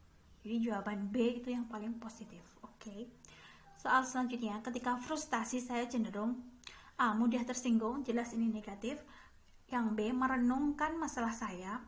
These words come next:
Oke, introspeksi ya, bisa jadi ya. C. Membicarakan masalah saya dengan teman, ini curhat ya. Terlalu banyak curhat ini juga negatif ya.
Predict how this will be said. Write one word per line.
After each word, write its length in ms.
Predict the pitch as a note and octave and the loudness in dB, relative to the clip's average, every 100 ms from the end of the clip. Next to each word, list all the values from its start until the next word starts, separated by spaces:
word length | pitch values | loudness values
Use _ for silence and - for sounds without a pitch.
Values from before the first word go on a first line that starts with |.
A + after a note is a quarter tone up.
| - | -12
Oke, 240 | - A3+ | -6 -6
introspeksi 960 | A#3+ B3 A#3 A3+ - A3 G#3+ - C4+ A#3+ | -6 -6 -4 -4 -4 -6 -6 -8 -2 -2
ya, 160 | G#3+ | 0
bisa 240 | A#3 A3+ B3 | 0 0 0
jadi 320 | A#3+ A3+ G#3+ | 2 2 0
ya. 60 | A#3 - - - - - | -6 -8 -16 -18 -10 -2
C. 140 | A3 | 0
Membicarakan 560 | C4 B3 A#3+ A#3+ A#3+ C#4 | 2 2 2 2 2 0
masalah 320 | B3 A#3+ A#3 | 0 0 -2
saya 220 | A3+ C4+ | -2 -2
dengan 160 | B3 A3+ | 2 2
teman, 400 | G#3+ G#3 G#3 A3+ | 2 -2 -2 0
ini 320 | A#3 B3+ C#4 C4 - - - - - | 0 -2 -4 -10 -14 -20 -20 -20 -8
curhat 400 | C#4+ B3+ C4 B3 | -4 0 0 0
ya. 240 | G3+ G3+ A3+ - - - - - - | -6 -6 -8 -14 -20 -18 -18 -18 -10
Terlalu 220 | B3+ B3 A#3 | -2 2 4
banyak 140 | A#3+ | 2
curhat 240 | B3+ B3+ - D4+ | 2 -2 -4 -6
ini 80 | |
juga 240 | C4+ A#3 G#3 | -8 -6 -4
negatif 400 | G#3 G#3 A3+ A#3+ | -4 -2 -2 -2
ya. 160 | G#3 | -4